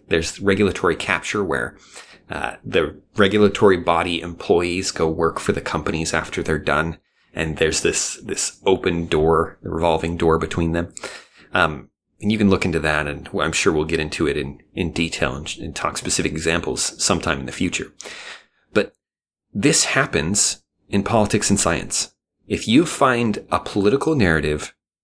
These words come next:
meeting with science, it's going to be far more politics than it is going to be science. And that's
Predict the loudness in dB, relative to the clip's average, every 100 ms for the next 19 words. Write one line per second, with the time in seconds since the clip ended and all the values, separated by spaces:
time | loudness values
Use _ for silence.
0 | _ _ _ _ 2 6 6 4 2 2
1 | 2 4 2 0 -4 -4 -6 _ _ _
2 | -2 0 0 0 0 -2 0 2 2 0
3 | -2 -2 -4 -4 -6 -4 -4 -4 -4 -4
4 | -6 -6 -6 -6 -10 -10 -12 _ _ _
5 | -6 -2 0 0 -4 -6